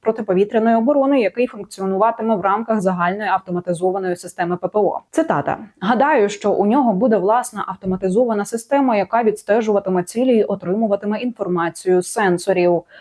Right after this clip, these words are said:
Подібні акустичні сенсори повітряних сил розгорнуті в східних районах України. Зазвичай вони прилаштовані на стовпах для того, щоб по звуку визначити маршрут ворожих дронів і автоматично передавати цю інформацію на відповідні командні пункти».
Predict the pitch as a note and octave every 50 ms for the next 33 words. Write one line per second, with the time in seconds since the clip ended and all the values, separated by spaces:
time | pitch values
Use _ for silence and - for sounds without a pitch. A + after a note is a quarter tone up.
0 | _ - D4 C4 B3 C4 A3 A#3 A3+ G#3 G#3 - A#3 - - - A3+ - - G3
1 | G3+ - F#3 E3+ E3+ F3 - F#3 F#3 F3 - A#3+ A3 D#3+ - - E3+ E3 E3 D#3+
2 | - - B3+ C4 B3+ A3+ G3 F#3+ F3 E3+ F#3 G3 G#3+ G#3 G3 F#3 - G3 F3 -
3 | - - E3 F3 F3+ F#3 F#3 - F3+ E3+ D3 D#3 D#3 D3+ D#3 D#3 D#3+ D3+ - F#3
4 | F#3+ F3 D#3 - - - - _ _ _ - - - - - - A3+ B3+ B3 C#4+
5 | E4+ E4+ F4 C4 A3 G3+ G3+ G#3+ B3+ C4 - G#3+ F#3+ F3+ F3 - - A#3+ B3 A3
6 | G#3 G3 G3 G3+ G#3 G#3 - C#4+ D4 C#4+ - G3+ G3 B3+ B3+ - G#3+ G3 F#3+ G3
7 | F#3 A3 B3+ B3+ B3 - - C4 C4 - - C4+ G#3 F#3 F3+ G3+ B3 C4 A3 F#3+
8 | F#3 F#3+ F3+ F#3+ G3+ G#3 - G#3+ G#3 - A3 G#3 G3+ - - - - E3+ E3+ E3+
9 | - F#3+ F3 F3 F3 F#3 F#3+ A3+ A#3 A3+ A3 B3 C4+ C4+ B3+ A#3 A#3 A#3 A3 A3+
10 | - - - - C#4+ C#4 B3 G#3+ G3+ - A3 A3 A3 A3 C#4 C#4 B3+ - - F3+
11 | D#3+ - F3+ F3 F3 F3 F#3 G#3+ A#3 A3 E3+ D#3+ - - A3 G#3 F#3 - - F3
12 | E3+ F3 F#3 F#3 F#3+ - G3+ G3 G3+ G#3+ G#3+ G3 F#3 - F3 D#3+ D#3+ F3+ F#3 F3
13 | E3 - - F3+ F3 D#3+ D3+ D3 D3 - E3+ E3+ F3 - G3 E3+ D#3 - - F#3
14 | E3+ E3